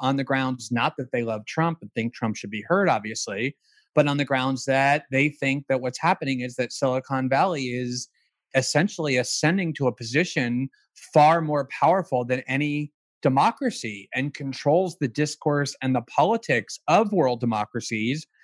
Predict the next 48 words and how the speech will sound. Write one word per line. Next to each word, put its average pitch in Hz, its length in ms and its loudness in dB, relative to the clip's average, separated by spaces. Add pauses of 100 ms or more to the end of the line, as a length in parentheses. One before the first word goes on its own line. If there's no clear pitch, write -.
(220)
by 143 240 6
exercising 135 800 0
these 127 180 -4
censorship 196 520 -2
powers. 120 380 0
And 127 120 0
they 135 120 2
know 226 200 2
it's 127 160 -2
not 117 180 -2
just 123 160 -6
confined 117 420 -2
to 113 60 -16
the 113 60 -4
United 110 260 -4
States, 123 420 -2
but 127 280 2 (380)
to 151 120 4
their 139 200 2
countries 135 540 -4
as 120 160 -2
well. 127 360 4
So, 135 260 2
uh, 131 40 2
you 143 200 -2
know, 139 120 2
if, 127 80 -2
if 139 180 -4
anyone 165 280 0
has 135 160 -2
any 127 140 -2
doubts 127 340 0
about 151 240 2
what 135 120 -12
you 156 100 -8
said, 170 300 0
that 135 100 -2
it's 113 140 -10
not 120 120 -2
about 113 220 -4
Trump, 147 240 -2
not 123 140 0
about 120 240 -2
Parler, 165 420 4 (320)
just 190 300 4
look 170 280 0
at 143 200 0
the 123 80 -2